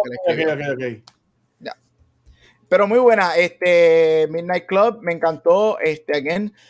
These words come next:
Speaker 1: Mike Flanagan, super scary, este,
Speaker 2: Ay, qué mal.
Speaker 1: actuaciones excelentes, la atmósfera es excelente, jump scares buenísimo, um,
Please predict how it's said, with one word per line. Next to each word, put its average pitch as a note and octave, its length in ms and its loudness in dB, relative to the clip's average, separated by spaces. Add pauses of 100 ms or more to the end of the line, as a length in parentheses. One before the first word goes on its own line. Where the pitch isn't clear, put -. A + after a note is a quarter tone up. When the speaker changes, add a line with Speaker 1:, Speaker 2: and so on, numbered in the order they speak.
(240)
Speaker 1:
Mike E3 220 -4
Flanagan, G#3 540 -2
super C3+ 280 -8
scary, G3 680 0 (300)
este, C3+ 240 -6
Speaker 2:
Ay, C3 400 -2
qué C#3+ 140 0 (100)
mal. D#3 140 0
Speaker 1:
actuaciones F3+ 680 4
excelentes, F3 640 0
la D#3+ 120 -2
atmósfera D#3 540 -2
es D#3 60 0
excelente, D#3+ 840 0 (300)
jump D#3+ 220 0
scares D#3 400 -2
buenísimo, D#3 1000 -4
um, B2+ 640 -6